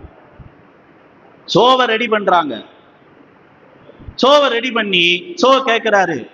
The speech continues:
ராஜீவ் காந்திட்ட, "நீங்க எனக்கு பேட்டி கொடுங்க." அப்பவும் ராஜீவ் காந்தி சொன்னாரு, "உங்களுக்கு பேட்டி கொடுக்கறதுக்கு எனக்கு நேரம் இல்ல,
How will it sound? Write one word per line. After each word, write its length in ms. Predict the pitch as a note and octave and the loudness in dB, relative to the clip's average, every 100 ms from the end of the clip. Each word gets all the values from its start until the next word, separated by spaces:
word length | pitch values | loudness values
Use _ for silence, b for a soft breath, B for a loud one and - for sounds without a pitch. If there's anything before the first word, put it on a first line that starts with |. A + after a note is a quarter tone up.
| - | -4
ராஜீவ் 360 | E3+ A3 G#3+ G3+ | 0 2 2 0
காந்திட்ட, 440 | F#3+ F3 E3 B2+ - | -2 0 0 -2 0
"நீங்க 240 | A3+ B3 | 0 2
எனக்கு 380 | G#3 A3 D4+ B3+ | 0 0 -2 -2
பேட்டி 260 | A3+ A#3 A3 | 0 0 0
கொடுங்க." 460 | F#3+ D#3+ C3 G#2+ - - - - _ _ _ _ _ _ - - _ - - - - | 0 0 -2 -4 -8 -20 -20 -20 _ _ _ _ _ _ -20 -20 _ -20 -20 -20 -8
அப்பவும் 320 | - C3+ A3 A#3+ | -4 0 2 4
ராஜீவ் 340 | G#3 G3+ G3+ | 2 0 -4
காந்தி 180 | G3 F#3+ F3 | -4 -4 -2
சொன்னாரு, 540 | F3+ F3 D#3 C#3+ A#2+ - | 0 2 2 -2 -6 -6
"உங்களுக்கு 380 | C#3 G3 F#3+ - | -2 0 0 0
பேட்டி 240 | F3 G#3+ | -2 0
கொடுக்கறதுக்கு 480 | G3 F3 E3+ E3+ G#3 | -2 -2 0 0 0
எனக்கு 220 | F3+ E3+ | -2 -2
நேரம் 300 | D3 E3 E3 | 0 0 0
இல்ல, 320 | C#3 C3+ A#2+ | 0 0 0